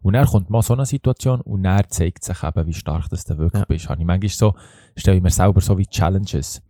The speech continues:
Speaker 2: Ja.
Speaker 1: Und das gestern ist wie, wie eine gewesen. Aber ich glaube,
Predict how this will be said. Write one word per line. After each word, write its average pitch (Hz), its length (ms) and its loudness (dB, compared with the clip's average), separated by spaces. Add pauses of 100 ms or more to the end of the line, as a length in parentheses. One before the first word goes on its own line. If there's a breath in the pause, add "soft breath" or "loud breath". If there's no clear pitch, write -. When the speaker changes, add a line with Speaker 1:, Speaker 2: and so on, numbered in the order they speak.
Speaker 2:
Ja. 113 200 -4 (260)
Speaker 1:
Und 95 180 -2
das 131 140 0
gestern 127 380 2
ist 95 160 0
wie, 120 360 0
wie 113 200 -2
eine 113 240 2
gewesen. 147 420 -2 (1120)
Aber 98 280 4
ich - 120 4
glaube, 90 560 6